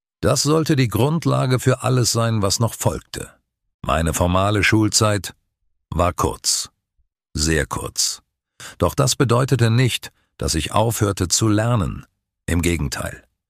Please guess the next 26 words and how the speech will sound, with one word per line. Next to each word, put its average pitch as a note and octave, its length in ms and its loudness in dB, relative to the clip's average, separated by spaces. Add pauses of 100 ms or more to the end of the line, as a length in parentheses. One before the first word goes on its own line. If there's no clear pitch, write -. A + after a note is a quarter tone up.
(300)
Ohne C#3+ 300 2
Stundenplan A#2 640 2
und G2 140 0
Prüfungen G2+ 680 0 (180)
entwickelte F#2+ 640 0
ich F2 220 -2
meine E2+ 320 0
eigene D#2+ 460 0
Methode. D2 680 -4 (580)
Ich F#2 120 2
lernte A#2 400 2
zielgerichtet, F#2+ 1040 -2 (320)
nicht F2+ 340 0
systematisch. G2 920 -2 (540)
Mich A#2+ 140 4
interessierte B2+ 540 2
nicht, C#3+ 240 0
was A#2+ 160 0
man A2 200 2
wissen C3+ 280 2
sollte, A2+ 360 2
sondern G#2 320 2
was G#2 200 2
man G#2 180 2
brauchen G2+ 480 0
konnte. - 480 -8